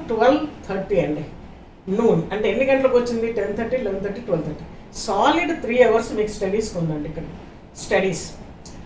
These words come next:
తర్వాత ట్వెల్వ్ థర్టీ హాయిగా రిలాక్స్ అవ్వండి, ఒక ఫ్రూట్ తినండి, చిన్న స్నాక్స్ ఉంటే ఏదన్నా తినేసేయండి. మళ్ళీ ట్వెల్వ్ థర్టీ నుంచి వన్ వరకు శుభ్రంగా రిలాక్స్ అయిన తర్వాత వన్ to టూ మళ్ళీ స్టడీ చేయండి, ఒక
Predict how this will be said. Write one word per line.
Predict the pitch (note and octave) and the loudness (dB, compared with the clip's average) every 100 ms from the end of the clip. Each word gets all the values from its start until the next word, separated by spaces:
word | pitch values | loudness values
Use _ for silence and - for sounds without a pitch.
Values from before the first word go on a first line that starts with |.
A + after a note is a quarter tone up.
| - - - | -18 -18 -4
తర్వాత | G#3+ C#4+ E4+ E4+ | 4 6 6 4
ట్వెల్వ్ | C4 B3+ D4 | 4 6 6
థర్టీ | E4+ - E4+ - - - - - - - | 2 0 -2 -4 -6 -14 -18 -18 -16 -2
హాయిగా | A3+ B3 | 4 8
రిలాక్స్ | A#3 G#3+ A#3 A#3 | 8 8 4 4
అవ్వండి, | G#3+ G#3 G#3 - - | 0 0 0 -2 -6
ఒక | - | -6
ఫ్రూట్ | - A3 A3+ | 0 0 0
తినండి, | A3 G#3 G#3 A#3+ - - - - | -2 0 2 2 0 -10 -10 -2
చిన్న | G#3+ | 0
స్నాక్స్ | G#3 G3+ G3 - | 0 0 -2 -2
ఉంటే | F#3+ F3+ | -2 0
ఏదన్నా | F3+ | 0
తినేసేయండి. | F#3+ F3+ F3+ F3+ D#3+ E3 - - - - - G#3+ | 0 0 0 0 -2 -2 -6 -14 -18 -18 -10 0
మళ్ళీ | C4+ D4 D4 | 6 8 8
ట్వెల్వ్ | D4 - A#3 A#3+ E4 - | 6 -2 2 4 4 4
థర్టీ | C#4 - C#4 | 2 4 4
నుంచి | C4+ C#4+ C4 G#3+ A#3+ - - - | 4 4 4 4 2 -4 -10 -6
వన్ | F#3+ A3+ | 2 6
వరకు | C4 C#4 C#4+ A#3 A3 G#3+ - | 8 8 8 6 6 0 -6
శుభ్రంగా | A3+ G#3 A#3+ A#3 | -2 2 4 4
రిలాక్స్ | F#3+ G#3+ - | 4 2 2
అయిన | G#3+ G3 | 0 2
తర్వాత | G3 F#3+ F3 F3 - - - F3+ | 2 2 0 0 -4 -4 -6 2
వన్ | G#3 D4+ F4+ | 4 4 2
to | F4 | 0
టూ | E4+ D4+ | 2 4
మళ్ళీ | A#3+ C#4+ D4 | 4 2 2
స్టడీ | A#3 A3+ A3+ | 2 2 2
చేయండి, | E3+ D3 - - - | 2 0 -2 -4 -2
ఒక | F#3+ | 0